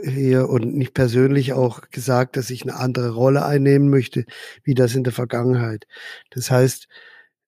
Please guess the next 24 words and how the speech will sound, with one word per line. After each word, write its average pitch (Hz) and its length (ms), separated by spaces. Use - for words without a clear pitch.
ich, - 360
äh, 120 460
verzichte 135 800
zwar 127 540
auf 120 220
die 113 400
internationalen 127 800
Ämter, 151 540
also 117 260
auf 110 280
fifa 127 380
Konsil 143 640
oder, 120 680
äh, 120 220
direkt 123 440
in 135 140
der 117 120
uefa 143 600
in 131 240
das 131 220
Entscheidungsgremium 131 1000
reinzugehen, 143 720
vertrete 139 560
aber 135 340